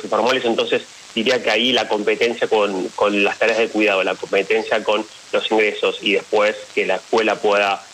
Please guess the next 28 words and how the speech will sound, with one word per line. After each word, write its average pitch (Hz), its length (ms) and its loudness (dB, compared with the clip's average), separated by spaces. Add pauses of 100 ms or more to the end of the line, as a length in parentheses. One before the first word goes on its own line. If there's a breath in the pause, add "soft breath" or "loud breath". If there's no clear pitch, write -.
(160)
implicar, 104 840 0
eh, 101 200 2
digamos, 98 280 0
un 113 80 2
espacio 117 440 -2
de 104 160 0
mucho 113 320 0
sentido 113 520 0
para 101 180 -2
sus 117 140 0
vidas, 143 240 0
no 113 100 0
solo 135 240 0
desde 107 180 0
el 95 60 -2
punto - 400 -2
de 107 60 4
vista 107 180 0
de 104 60 2
ingresos 117 540 0
y 113 40 -4
laboralmente, 107 580 2
sino 110 160 0
también 101 380 0
de 101 80 -2
poder 101 340 0
ser 107 160 0
ciudadanos 101 380 0